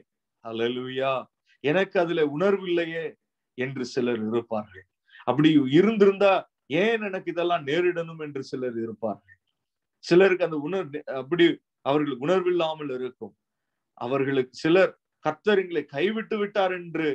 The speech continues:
அவர்கள் வருந்தி கொண்டு இருப்பார்கள். ஹல்லேலூயா. ஆனால் அப்பொழுது கர்த்தர் அவனை நோக்கி பார்த்து, "உனக்கு இருக்கிற இந்த பலத்தோட போ" என்றெல்லாம் அவனோடு பேசுகிறாரு. அதற்கு பிறகுதான், ஹல்லேலூயா, ஆண்டவர் சொல்லுகிற போது,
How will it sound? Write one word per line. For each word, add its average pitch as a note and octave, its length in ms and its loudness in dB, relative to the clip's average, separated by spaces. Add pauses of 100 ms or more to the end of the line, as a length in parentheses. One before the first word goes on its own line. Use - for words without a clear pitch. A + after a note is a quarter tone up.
அவர்கள் B2 300 -10
வருந்தி D3+ 440 0
கொண்டு C3 260 -12
இருப்பார்கள். A2 520 -14 (160)
ஹல்லேலூயா. B2 680 0 (600)
ஆனால் A2+ 320 0 (200)
அப்பொழுது D3 560 -2
கர்த்தர் B2+ 440 -4
அவனை A2+ 300 -8 (120)
நோக்கி B2 380 -2
பார்த்து, G#2 460 0 (800)
"உனக்கு C3+ 320 2
இருக்கிற G3+ 460 4
இந்த D#3 160 0
பலத்தோட C#3+ 580 0
போ" C3+ 180 -6
என்றெல்லாம் C3 380 -6
அவனோடு B2 340 -10
பேசுகிறாரு. A2 720 -6 (580)
அதற்கு A2 340 -2
பிறகுதான், C#3+ 540 4 (880)
ஹல்லேலூயா, B2 600 0
ஆண்டவர் A#2+ 440 -4
சொல்லுகிற A#2 340 -4
போது, A2 300 -4